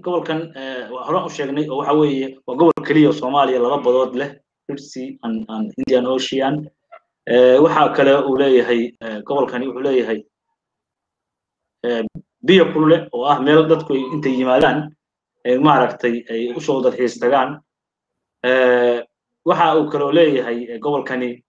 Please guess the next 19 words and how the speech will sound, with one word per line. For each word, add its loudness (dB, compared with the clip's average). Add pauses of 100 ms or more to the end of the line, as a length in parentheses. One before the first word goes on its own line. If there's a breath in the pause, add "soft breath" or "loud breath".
(640)
eh, -2
meelo 2 (260)
la-, -8
maaragtay, -4
eh, -10
eh, -10 (540)
lagu 4
dabaasho. 2 (240)
Cimilada 4
oo 4
kaleeto 2
gobolkani, 0
saan -8
hore -10
u -12
sheegnay, -10
waa -12
gobol, -4 (100)
eh, -16